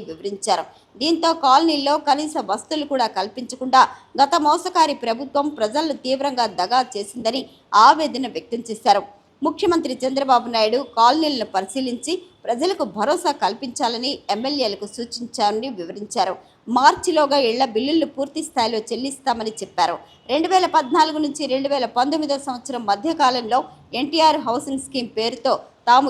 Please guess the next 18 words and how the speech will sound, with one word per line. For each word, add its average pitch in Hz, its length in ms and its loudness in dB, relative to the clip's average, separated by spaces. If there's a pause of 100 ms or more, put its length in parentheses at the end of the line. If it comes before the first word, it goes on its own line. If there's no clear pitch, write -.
(140)
ఇళ్లను 277 340 0
మంజూరు 233 320 -2 (100)
చేస్తే, 294 260 0 (340)
రెండు 302 200 0
వేల 339 200 4 (100)
పంతొమ్మిదిలో 294 480 2
అధికారంలోకి 294 760 4
వచ్చిన 262 280 -4 (120)
ప్రభుత్వం 247 420 -2 (280)
దాన్ని 254 340 4 (140)
జగనన్న 302 380 4 (100)
కాలనీలుగా 277 480 4 (120)
పేరు 240 320 -2
మార్చిందన్నారు. 247 680 0 (320)
కేంద్ర 339 280 4 (140)
ప్రభుత్వం 302 460 -2
అందజేసిన 269 560 -4
నిధులను 262 460 -2